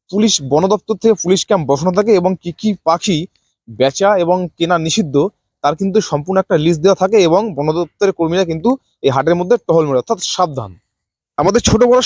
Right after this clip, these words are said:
সকলের প্রিয় কিন্তু মাছ পোষা বা অ্যাকোয়ারিয়ামের মাছ। হ্যাঁ, আপনারা কিন্তু সম্পূর্ণ সেট, যা দেখছেন সম্পূর্ণ সেটগুলো পেয়ে যাবেন। এই যে বড় অ্যাকোয়ারিয়ামটা দেখছেন, এর দাম কিন্তু মাত্র দুশো টাকা। অবাক হলেন না? অবাক হবেন।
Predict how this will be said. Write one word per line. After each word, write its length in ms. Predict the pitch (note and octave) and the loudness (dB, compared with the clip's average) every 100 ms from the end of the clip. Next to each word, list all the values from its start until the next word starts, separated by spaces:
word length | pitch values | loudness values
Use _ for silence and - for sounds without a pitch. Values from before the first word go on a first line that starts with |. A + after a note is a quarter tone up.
| - | 0
সকলের 300 | F3 B3 B3+ | 2 0 0
প্রিয় 180 | - A#3+ | 0 0
কিন্তু 280 | G3+ F#3 F#3+ A3 C#3 | 0 -2 -4 -6 -4
মাছ 160 | D#3+ G3 - | -4 -4 -6
পোষা 200 | F3 D#3 | -6 -2
বা 140 | C#3 G3 - | -2 -2 -2
অ্যাকোয়ারিয়ামের 500 | E3 G#3 G3+ F#3+ D3 B2 | 0 2 4 4 2 2
মাছ। 160 | A2+ - | 0 0
হ্যাঁ, 180 | E3 C#3+ A#2 | 2 4 2
আপনারা 240 | - G3+ G#3 | 0 0 0
কিন্তু 160 | G#3 A3+ - | 0 -2 0
সম্পূর্ণ 360 | E3+ E3+ G#3+ A3 | -4 -2 -2 0
সেট, 280 | G3 G3+ D3+ B2 | 0 0 0 2
যা 80 | E3 | 0
দেখছেন 260 | F#3 - G#3+ | 0 -4 -6
সম্পূর্ণ 340 | F3+ D#3 G3+ | -4 -2 -2
সেটগুলো 400 | G3 F3+ E3+ G3+ | 0 -2 0 0
পেয়ে 200 | A3+ F#3 D3+ | 2 4 4
যাবেন। 160 | A#2+ - _ - - F3 | 0 -6 _ -20 -4 0
এই 60 | G3 | 2
যে 40 | |
বড় 140 | F3+ G3+ | 4 2
অ্যাকোয়ারিয়ামটা 360 | G3+ A#3 A#3+ | 2 2 0
দেখছেন, 220 | B3+ - A#3+ | -2 -2 0
এর 140 | E3+ D#3+ | 0 -2
দাম 140 | E3 F3 | -4 -4
কিন্তু 200 | G3 G#3 D#3+ C#3 | -4 -2 -2 0
মাত্র 220 | F#3 - A3+ | -2 0 0
দুশো 140 | F#3 D#3+ | 0 0
টাকা। 160 | A#2 G2 - | 0 -2 0
অবাক 160 | F#3 A3 | 2 2
হলেন 160 | C#4 D4 | 2 0
না? 40 | - _ _ - | -8 _ _ 0
অবাক 200 | F3 F3+ | 2 2
হবেন। 220 | D#3 | 0